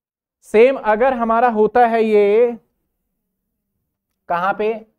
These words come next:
दूसरी एंट्री पीएनएल में चला गया, दूसरा ऐड हो जाएगा सर ये in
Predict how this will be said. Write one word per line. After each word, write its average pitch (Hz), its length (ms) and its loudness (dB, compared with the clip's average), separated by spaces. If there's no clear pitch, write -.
दूसरी 214 340 2
एंट्री 190 280 -4
पीएनएल 202 340 -2
में 226 120 -6
चला 214 240 -2
गया, 233 280 -4
दूसरा 196 340 0
ऐड 220 280 0
हो 226 140 -2
जाएगा 180 320 -2
सर 208 200 -6
ये 165 280 -8
in 220 280 -6